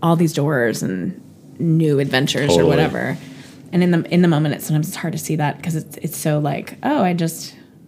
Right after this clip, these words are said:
Speaker 2: Almost never was it something you pre-programmed or set the pieces up in just the right way for that thing to
Speaker 1: No.
Speaker 2: appear. Um,
Speaker 1: Someone mentioned a thing and I said, "Oh, that sounds cool."
Speaker 2: <laughs> Exactly.
Speaker 1: Or,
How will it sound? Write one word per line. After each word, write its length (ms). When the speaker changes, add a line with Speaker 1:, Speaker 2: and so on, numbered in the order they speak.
Speaker 2:
Almost 320
never 220
was 120
it 80
something 360
you 120
pre-programmed 1040
or 480
set 260
the 60
pieces 400
up 220
in 160
just 260
the 60
right 180
way 140
for 160
that 140
thing 180
to 60
Speaker 1:
No. 60
Speaker 2:
appear. 600
Um, 180
Speaker 1:
Someone 400
mentioned 400
a 20
thing 380
and 100
I 100
said, 260
"Oh, 100
that 160
sounds 240
cool." 240
Speaker 2:
<laughs> 420
Exactly. 560
Speaker 1:
Or, 380